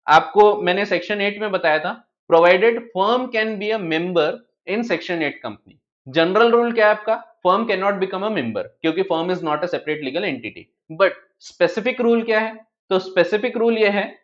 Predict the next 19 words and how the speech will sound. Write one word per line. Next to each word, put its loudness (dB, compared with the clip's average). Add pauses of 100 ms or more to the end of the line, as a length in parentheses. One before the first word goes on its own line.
कि -4
सेक्शन -2
नंबर 0
एट 0
बोलता 2
है 0
कि -10
firm -4
can -4
become -6
the -8 (180)
member, -8 (300)
ठीक -4
है? -4
तो -10
वो 2
प्रोविजो -2
है, -8
प्रोवाइडेड, -4